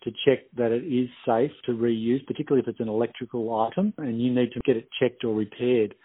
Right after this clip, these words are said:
And in fact, we are really encouraging people to repair things. We also still encourage people to do that sharing and the reusing. And you can do a lot of online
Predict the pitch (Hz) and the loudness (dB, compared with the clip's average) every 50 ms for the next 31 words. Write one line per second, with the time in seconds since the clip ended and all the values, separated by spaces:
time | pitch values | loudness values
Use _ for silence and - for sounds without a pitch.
0 | _ - 131 135 139 135 - 160 156 - - 170 147 147 151 147 147 143 139 139 | _ -2 0 2 4 6 6 6 6 6 0 2 4 8 8 10 10 10 8 8
1 | 143 147 147 139 127 123 120 113 - 127 120 123 120 127 120 113 131 123 110 113 | 6 6 8 8 8 6 4 2 2 4 4 4 4 2 0 2 2 2 2 0
2 | 110 107 - 120 110 107 113 117 117 107 - - 123 120 123 131 143 156 160 - | -2 -2 -2 -2 0 2 2 2 2 0 -6 -4 0 2 4 4 4 4 2 0
3 | - 156 165 190 202 208 208 185 - 123 123 131 131 143 147 147 151 131 120 117 | -4 -4 -2 0 0 -2 -2 0 2 4 4 4 4 4 4 4 6 6 6 4
4 | 113 113 - - - 151 147 135 123 120 - 127 120 117 117 - - 131 120 120 | 2 0 -4 -2 2 4 4 4 4 2 2 2 2 2 2 0 0 0 0 0
5 | 117 110 107 - 117 117 117 117 113 - - - - - 120 117 120 120 117 107 | -2 -10 -6 -4 -2 0 0 0 -2 -4 -10 -10 -4 -2 0 0 2 0 0 0
6 | 110 139 185 - _ _ - 123 117 113 113 110 110 117 120 113 127 139 135 127 | -2 -4 -8 -10 _ _ -10 -6 -4 -2 -2 -2 -2 -2 -2 0 -2 -2 -2 -4
7 | 104 117 151 185 196 _ _ _ - 123 120 117 - _ - 156 135 135 127 - | -6 -6 -6 -10 -14 _ _ _ -4 -4 -4 -4 -6 _ -14 -8 -6 -4 -2 0
8 | 139 135 131 165 165 151 131 123 123 123 120 120 113 120 - 160 135 127 127 127 | 0 2 4 4 6 6 6 4 4 4 2 2 0 -2 -2 0 0 2 2 4
9 | 123 123 123 123 120 120 120 117 123 - | 4 4 4 2 2 0 -2 -4 -6 -10